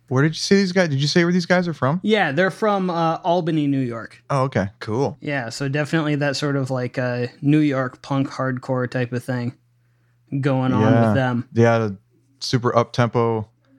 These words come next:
Speaker 1: skank drum beat, man. It's fun.
Speaker 2: Yeah.
Speaker 1: It's fun stuff. That was good.
Speaker 2: And this
Speaker 1: And
Speaker 2: was released in January, January twenty-sixth of this year.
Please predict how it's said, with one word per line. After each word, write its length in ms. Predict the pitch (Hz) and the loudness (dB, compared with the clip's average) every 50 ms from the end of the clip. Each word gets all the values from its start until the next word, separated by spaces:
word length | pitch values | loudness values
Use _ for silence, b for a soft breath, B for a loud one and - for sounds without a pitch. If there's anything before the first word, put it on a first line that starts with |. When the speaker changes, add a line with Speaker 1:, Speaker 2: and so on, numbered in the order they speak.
| _ _ _ _ _ _ _ _ _ _ _ _ _ - | _ _ _ _ _ _ _ _ _ _ _ _ _ -14
Speaker 1:
skank 460 | - - - - 117 113 117 104 - | -14 -14 -6 -2 -2 0 0 -2 -2
drum 240 | - 113 113 113 110 | -2 0 0 0 0
beat, 200 | 120 123 120 - | 0 -2 0 0
man. 300 | 113 120 120 123 127 113 - _ _ _ _ _ _ _ _ _ _ _ _ _ _ _ _ _ _ _ _ _ _ _ _ | 0 0 2 0 0 -4 -6 _ _ _ _ _ _ _ _ _ _ _ _ _ _ _ _ _ _ _ _ _ _ _ _
It's 100 | - - | -18 -14
fun. 300 | - - 107 107 101 98 - _ _ _ _ _ - | -4 0 0 0 0 -2 -4 _ _ _ _ _ -12
Speaker 2:
Yeah. 400 | 131 131 135 135 127 117 110 - _ _ | -8 -6 -6 -4 -6 -6 -8 -12 _ _
Speaker 1:
It's 80 | _ - | _ -16
fun 200 | - - 110 104 | -6 -4 -4 -4
stuff. 380 | - - - 107 104 101 - _ _ _ _ _ _ _ | -4 -2 -2 -2 -2 -2 -6 _ _ _ _ _ _ _
That 60 | 170 | 2
was 100 | 180 147 | 2 4
good. 280 | 123 131 165 196 175 104 160 | 2 2 2 2 0 0 0
Speaker 2:
And 140 | 165 180 | 0 0
this 120 | 202 190 - | 0 0 0
Speaker 1:
And 80 | 247 | 0
Speaker 2:
was 200 | 254 220 170 160 | 2 2 0 0
released 480 | 170 175 175 170 170 170 170 156 - - | 0 0 2 2 2 2 0 -2 -4 -2
in 580 | - 165 156 151 151 151 147 147 147 147 - - 151 139 | 0 2 2 2 2 2 2 0 0 -2 -4 -8 -6 -4
January, 680 | 131 120 127 170 180 185 185 180 165 147 143 127 127 127 | -2 0 2 2 2 2 2 2 2 0 0 -2 -4 -6
January 420 | 127 - 165 165 165 160 160 151 139 | -2 0 0 2 2 2 0 -2 -2
twenty-sixth 720 | - - 151 147 131 - - - 135 120 - - - - | -2 -2 -2 0 0 -2 -2 -2 -4 -6 -6 -8 -8 -6
of 280 | - 131 127 123 123 127 | -6 -6 -6 -4 -4 -4
this 220 | 135 127 - - 131 | -4 -4 -4 -6 -8
year. 260 | 120 110 107 113 | -10 -10 -12 -14